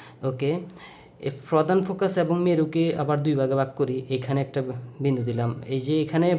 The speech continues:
বরাবর মধ্যখানে দিতে হবে তা না বিন্দুটা, এখানে যে কোনো জায়গায় হইলেও চলবে। এটারও একটা ভাগ করলাম, প্রধান ফোকাস এবং বক্রতার কেন্দ্রকে, বক্রতার কেন্দ্রের সামনে একটা বিন্দু ধরলাম, আর অসীম এখানে দূরে একটা বিন্দু ধরলাম,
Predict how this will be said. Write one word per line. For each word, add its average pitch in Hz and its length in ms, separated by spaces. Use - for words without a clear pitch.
বরাবর 147 320
মধ্যখানে 165 460
দিতে 170 200
হবে 156 200
তা 127 220
না 127 180
বিন্দুটা, 139 460
এখানে 147 280
যে 151 160
কোনো 143 160
জায়গায় 123 260
হইলেও 127 220
চলবে। 107 280
এটারও 139 380
একটা 143 240
ভাগ 127 140
করলাম, 139 360
প্রধান 127 360
ফোকাস 139 500
এবং 127 340
বক্রতার 131 380
কেন্দ্রকে, 117 540
বক্রতার 143 420
কেন্দ্রের 123 280
সামনে 131 260
একটা 131 140
বিন্দু 131 260
ধরলাম, 120 420
আর 120 180
অসীম 131 420
এখানে 123 300
দূরে 131 200
একটা 117 200
বিন্দু 117 240
ধরলাম, 104 260